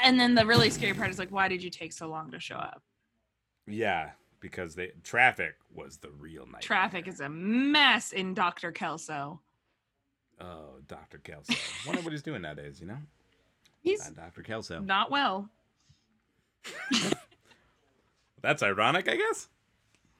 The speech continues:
Speaker 1: Ah, funny.
Speaker 2: Anyway, thank you, Warren, <laughs>
Speaker 1: Yeah,
Speaker 2: for
Speaker 1: that was a great one.
Speaker 2: this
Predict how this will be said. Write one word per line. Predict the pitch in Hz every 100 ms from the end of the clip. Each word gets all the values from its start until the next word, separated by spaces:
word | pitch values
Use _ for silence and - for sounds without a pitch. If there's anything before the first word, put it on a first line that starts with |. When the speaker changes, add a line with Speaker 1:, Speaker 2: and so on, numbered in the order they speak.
| 254 _
Speaker 1:
Ah, | 339 330 294 262 233 214 196 180 170 -
funny. | 90 156 160
Speaker 2:
Anyway, | 143 127
thank | 170 160
you, | 143
Warren, | 123 117 120 131 190
<laughs> | -
Speaker 1:
Yeah, | 254 214
Speaker 2:
for | 190 151
Speaker 1:
that | 139
was | 127
a |
great | - -
one. | 196 165 190 -
Speaker 2:
this | 120 135